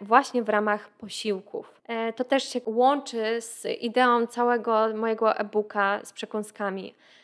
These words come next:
E, bardzo dużo treści na ten temat stworzyłam, ale generalnie chodzi o to, żeby ja się do takiej, em, tezy przychylam, żeby jednak te przekąski,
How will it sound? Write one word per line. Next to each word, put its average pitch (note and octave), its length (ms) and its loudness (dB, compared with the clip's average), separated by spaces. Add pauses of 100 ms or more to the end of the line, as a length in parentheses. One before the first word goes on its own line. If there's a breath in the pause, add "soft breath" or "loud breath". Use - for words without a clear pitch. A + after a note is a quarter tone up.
(140 soft breath)
E, G3+ 280 -4
bardzo A#3 380 6
dużo A#3 220 -2
treści A#3+ 380 -2
na A3+ 80 0
ten A3 200 -4
temat A3 320 -4
stworzyłam, G#3 760 -4
ale A3 240 -2
generalnie A#3+ 460 0
chodzi A3+ 380 -4
o G#3+ 100 -2
to, A#3+ 360 -2
żeby A3 380 -4
ja G#3 240 4
się G3+ 360 -4
do G#3+ 60 -4
takiej, G3+ 480 -8 (440 loud breath)
em, G3+ 640 -4
tezy G3+ 520 0 (120)
przychylam, A3+ 640 2 (600 soft breath)
żeby C4 380 2
jednak B3+ 800 2
te - 160 0
przekąski, A#3+ 960 -2